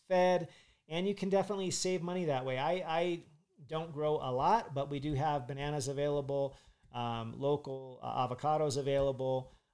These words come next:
uh, tomatoes I love to grow, um, some of the things like that, um,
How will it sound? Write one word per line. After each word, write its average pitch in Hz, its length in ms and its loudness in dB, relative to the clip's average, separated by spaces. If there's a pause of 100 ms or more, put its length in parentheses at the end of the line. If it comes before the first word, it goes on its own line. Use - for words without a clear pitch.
uh, 120 160 -6
tomatoes 147 540 2
I 139 80 2
love 139 260 0
to 135 100 -8
grow, 131 560 2
um, 120 180 -6
some 151 200 -4
of 147 60 -2
the 143 60 2
things 139 360 -4
like 120 240 -6
that, 139 560 0
um, 117 340 -4